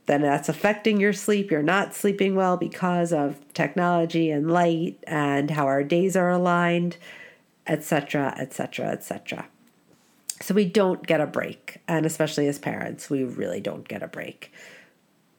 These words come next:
We have these great stress responses that are not great for our current stresses.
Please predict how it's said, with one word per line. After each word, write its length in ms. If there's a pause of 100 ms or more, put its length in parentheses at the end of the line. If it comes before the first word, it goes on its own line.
(1400)
We 120
have 160
these 200
great 340
stress 320
responses 680 (540)
that 160
are 100
not 300
great 400
for 180
our 160
current 380
stresses. 720